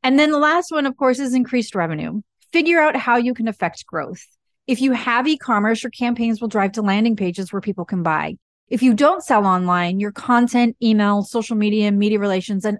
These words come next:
other efforts will be measured through the leads you generate, how you nurture them with your content, and how you help sales convert them. There's a lot more to all of this, of course,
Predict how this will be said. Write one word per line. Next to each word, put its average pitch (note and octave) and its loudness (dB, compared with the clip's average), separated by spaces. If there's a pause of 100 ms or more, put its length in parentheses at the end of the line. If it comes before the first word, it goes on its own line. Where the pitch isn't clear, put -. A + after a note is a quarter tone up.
other D4+ 2
efforts F3+ -2 (300)
will B3 2
be B3+ 2
measured B3+ 0
through C4 -8
the A3 -4
leads A#3+ -2
you C#4+ -2
generate, E3+ -4 (260)
how B3+ 0
you B3+ 4
nurture D#4 2
them F#3+ 2
with F3+ -4
your F#3+ -10
content, E3 -6
and G#3+ 0
how B3+ 0
you D4 2
help A#3 0
sales F3+ -4
convert E3 -4
them. - -10 (460)
There's B3 2
a C4 6
lot C4 2
more C#4 2
to B3+ -2
all G#3+ 2
of G3+ -2
this, G3+ -6
of G3+ -14
course, F3+ -6